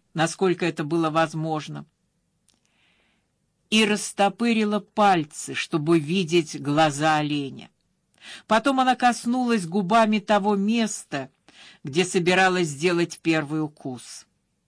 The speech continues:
Вырывающееся изо рта дыхание обожгло холодную кожу. Последний свет за окном погас. Далекие горы и небо слились в одно,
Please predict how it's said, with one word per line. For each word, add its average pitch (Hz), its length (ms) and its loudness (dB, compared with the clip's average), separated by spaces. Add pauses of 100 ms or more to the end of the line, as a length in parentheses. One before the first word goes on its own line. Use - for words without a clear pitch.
(600)
Вырывающееся 196 1300 2
изо 185 320 2
рта 185 360 0
дыхание 175 760 0
обожгло 156 640 0
холодную 147 720 -4
кожу. 135 540 -10 (1400)
Последний 214 720 2
свет 180 380 0
за 160 220 2
окном 156 420 -4
погас. 147 720 -4 (760)
Далекие 226 680 2
горы 190 640 0 (240)
и 175 120 2
небо 190 760 2
слились 165 680 0
в 151 80 -4
одно, 147 500 -6